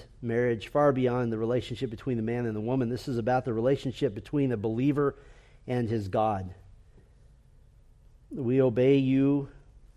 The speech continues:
out of love for you, and we live out that obedience first and foremost in our homes,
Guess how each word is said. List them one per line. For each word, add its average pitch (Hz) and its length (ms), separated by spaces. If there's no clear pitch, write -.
out 127 140
of 110 100
love 131 340
for 135 80
you, 120 380
and 117 160
we 120 200
live 131 320
out 139 260
that 139 180
obedience 139 600
first 170 420
and 143 120
foremost 165 480
in 170 80
our 156 140
homes, 170 600